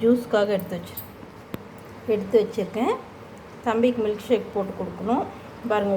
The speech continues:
ஒரு மாதுளம்பழம், ஒரு ஆப்பிள், ரெண்டு கேரட் எடுத்து வச்சிருக்கேன். அதை இப்போ உரிச்சிட்டு ஜூஸ் போடணும். என்ன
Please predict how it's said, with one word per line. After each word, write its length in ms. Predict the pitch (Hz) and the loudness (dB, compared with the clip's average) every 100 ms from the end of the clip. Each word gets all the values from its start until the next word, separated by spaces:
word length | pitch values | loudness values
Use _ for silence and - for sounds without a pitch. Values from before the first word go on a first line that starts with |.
| 190 | 4
ஒரு 100 | 196 190 | 4 4
மாதுளம்பழம், 720 | 196 208 202 190 185 214 247 202 | 4 2 -2 -2 -2 2 2 2
ஒரு 100 | 180 180 | 2 0
ஆப்பிள், 280 | - 240 302 220 | 0 0 2 2
ரெண்டு 180 | 196 185 196 | 0 0 0
கேரட் 340 | 185 190 190 | 0 0 -4
எடுத்து 220 | 175 185 - | -6 -6 -6
வச்சிருக்கேன். 460 | 190 175 226 349 - - - - - - - - | -8 -4 -2 -2 -4 -12 -14 -14 -14 -16 -16 -10
அதை 140 | 202 202 | -2 0
இப்போ 140 | 202 196 | 0 2
உரிச்சிட்டு 400 | 214 220 247 247 233 | 2 2 -2 -2 2
ஜூஸ் 240 | 214 226 - 190 | 4 4 -2 -2
போடணும். 420 | 180 185 233 427 - - - - - - - - - - 208 214 | -2 2 2 0 -4 -14 -16 -16 -16 -16 -16 -16 -16 -8 2 4
என்ன 140 | 226 | 4